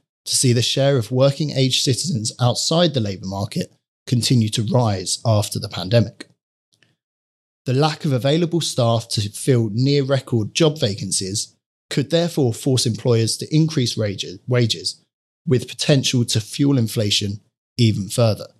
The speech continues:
And there's already evidence that nominal wages are growing faster in the U K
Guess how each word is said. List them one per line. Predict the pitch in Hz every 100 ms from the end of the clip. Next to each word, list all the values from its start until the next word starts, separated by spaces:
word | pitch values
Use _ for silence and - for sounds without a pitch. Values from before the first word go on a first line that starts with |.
| _ _ _ _ _ _ _ _ _ _ -
And | 143
there's | 147
already | 147 160 143
evidence | 143 117 104 -
that | 131 113
nominal | 139 151 117
wages | 110 107 107 113
are |
growing | 123 113
faster | 110 - 139 135 - 113
in |
the | 101
U | 165 110
K | - 85 90